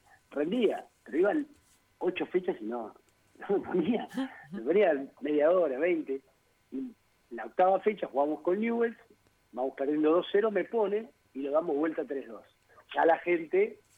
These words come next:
dice, "Bueno", medio que me pedía, "Bueno, vamos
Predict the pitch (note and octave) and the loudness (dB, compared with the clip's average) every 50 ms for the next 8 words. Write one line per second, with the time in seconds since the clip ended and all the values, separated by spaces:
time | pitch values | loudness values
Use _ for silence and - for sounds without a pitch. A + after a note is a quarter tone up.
0 | _ - - - - - - D#3+ D#3+ D3+ - - - - _ _ _ _ _ _ | _ -20 -20 -20 -14 -8 0 2 2 2 0 -2 -10 -16 _ _ _ _ _ _
1 | _ _ _ - - - - - - _ _ _ _ _ _ _ _ _ _ _ | _ _ _ -8 -8 -8 -10 -18 -20 _ _ _ _ _ _ _ _ _ _ _
2 | _ _ _ - C#3+ E3 G3 A3 G#3 F#3+ F3 E3 - E3 E3 E3 F3+ F#3+ F#3 F3 | _ _ _ -4 0 2 2 4 2 0 -2 -2 -4 -6 -4 -4 -4 -4 -2 -2
3 | E3 D3+ C#3 B2 - - _ _ _ _ _ _ B3+ C#4+ B3 F#3+ E3+ F3 - _ | -2 -4 -4 -6 -10 -14 _ _ _ _ _ _ -8 -6 -6 -6 -8 -10 -16 _
4 | - - - _ _ _ _ _ _ _ B2+ C#3+ D#3 D3+ - | -20 -20 -20 _ _ _ _ _ _ _ -6 -4 -4 -4 -6